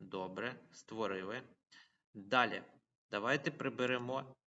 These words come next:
інтервал після абзацу. Встановили, прибрали.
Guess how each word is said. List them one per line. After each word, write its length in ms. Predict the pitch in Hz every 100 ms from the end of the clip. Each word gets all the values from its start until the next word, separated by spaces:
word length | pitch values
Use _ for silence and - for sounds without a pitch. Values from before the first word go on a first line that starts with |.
| _ _ _ _ _ _ _ _ _ _
інтервал 580 | 127 117 120 110 123 120
після 340 | 123 - 120
абзацу. 560 | 117 - 98 92 - - - _ _ _ _ _ _ _ _ _ - _ -
Встановили, 840 | - - - 123 107 92 90 101 117 - _ _ _
прибрали. 600 | 113 107 90 90 95 117